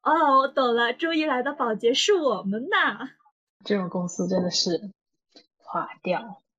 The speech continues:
Speaker 1: 这一个星期吧，就是上个星期跟这个星期，学生来了之后嘛，又要帮他们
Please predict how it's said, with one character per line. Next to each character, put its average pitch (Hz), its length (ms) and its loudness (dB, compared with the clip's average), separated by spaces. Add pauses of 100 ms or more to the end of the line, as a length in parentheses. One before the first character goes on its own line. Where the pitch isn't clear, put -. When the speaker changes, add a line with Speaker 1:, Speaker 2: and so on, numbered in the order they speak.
(240)
Speaker 1:
这 381 120 4
一 262 80 2
个 233 140 2
星 214 220 2
期 208 180 -2
吧， 170 300 -2
就 - 160 -6
是 214 120 -2
上 226 300 4
个 196 60 2
星 202 200 0
期 202 120 0
跟 208 80 0
这 220 160 2
个 185 80 2
星 170 180 -8
期， 185 200 -4
学 185 220 -2
生 254 180 0
来 175 200 -2
了 208 120 0
之 214 140 -2
后 196 220 -6
嘛， 170 160 -4
又 233 180 4
要 214 160 2
帮 226 240 4
他 233 60 2
们 208 140 0